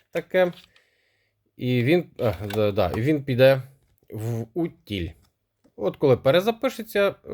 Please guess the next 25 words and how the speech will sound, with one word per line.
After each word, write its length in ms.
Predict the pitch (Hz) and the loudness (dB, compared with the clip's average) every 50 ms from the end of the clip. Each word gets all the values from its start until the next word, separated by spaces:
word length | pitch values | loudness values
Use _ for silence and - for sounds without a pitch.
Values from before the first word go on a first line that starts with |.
| 65 - | -6 -4
олівець 460 | 156 143 135 139 160 165 147 - - | -2 0 0 2 0 0 -2 -2 -10
звідси 640 | 120 104 110 123 143 139 131 - - 135 135 131 127 - - _ _ _ _ _ _ _ _ _ _ | -10 -6 -4 -4 -4 -4 -6 -6 0 2 4 4 2 0 -10 _ _ _ _ _ _ _ _ _ _
стреться. 760 | - - - - - - 117 110 92 87 - - - - - - _ _ _ _ _ _ _ _ _ _ _ _ _ _ _ - | -16 -14 -14 -6 -2 2 2 2 2 0 -4 -10 -12 -12 -12 -18 _ _ _ _ _ _ _ _ _ _ _ _ _ _ _ -6
Доволі 320 | 113 151 202 262 262 233 | -4 -2 0 4 4 6
гарно 500 | 147 117 151 185 202 196 185 170 147 117 | 6 6 6 4 4 4 2 2 2 0
в-, 580 | 117 113 104 98 104 117 120 120 120 117 113 107 | -2 -6 -10 -6 -2 0 2 2 2 2 2 0
зроблені, 580 | 104 120 139 160 170 165 165 160 160 160 143 127 - _ _ _ _ _ _ _ _ _ - | 0 0 0 2 2 2 2 4 2 2 0 -2 -10 _ _ _ _ _ _ _ _ _ -6
е, 680 | 120 113 113 113 113 113 113 113 113 113 110 110 110 104 - | -2 0 0 2 2 2 2 2 2 2 2 2 0 -2 2
поліграфочки 840 | - 135 135 135 131 139 147 170 208 - - 123 - - - 110 90 | 2 4 4 6 4 4 4 4 2 2 0 -4 -4 -4 -10 -12 -12
ці. 340 | - - 101 92 85 78 87 - _ _ _ _ _ _ _ _ _ _ _ _ _ _ | -10 -10 -10 -10 -10 -10 -14 -20 _ _ _ _ _ _ _ _ _ _ _ _ _ _
Тобто, 420 | - 87 - - 104 98 92 85 87 - _ _ _ - _ _ - | -20 -16 -6 -4 -2 -2 -2 -4 -6 -12 _ _ _ -20 _ _ -10
от, 260 | 104 101 92 - - | -8 -8 -8 -10 -10
м, 220 | 90 90 92 87 87 - - _ _ _ _ _ _ _ _ | -12 -10 -10 -10 -14 -16 -20 _ _ _ _ _ _ _ _
так 200 | - - - - | -2 -2 0 0
як 140 | 113 95 104 | -2 0 0
я 80 | 113 107 | 0 0
не 120 | 107 104 | 0 -2
люблю 340 | 104 107 98 87 98 98 85 | -2 -4 -6 -4 -6 -6 -6
ж, 100 | - - _ | -8 -12 _
коли 240 | - 101 101 101 | -8 -4 -2 -2
голе 440 | 98 90 78 107 107 101 92 92 90 87 90 - | 0 0 0 0 0 0 0 -2 -4 -6 -12 -18
біле 480 | - - 87 87 98 104 101 92 92 95 | -20 -16 -12 -6 -4 -2 -2 -2 -2 -2
місце 640 | 107 104 101 90 87 - - - 98 95 90 87 87 90 - _ _ _ _ | -2 -4 -4 -6 -6 -10 -8 -4 -2 -2 -2 -2 -4 -6 -16 _ _ _ _
на 340 | - 92 95 92 90 87 87 | -8 -6 -2 -2 0 -2 -2
торці, 540 | 90 - 123 127 127 - - 240 262 254 | -2 -2 -2 -2 -2 -2 0 0 0 0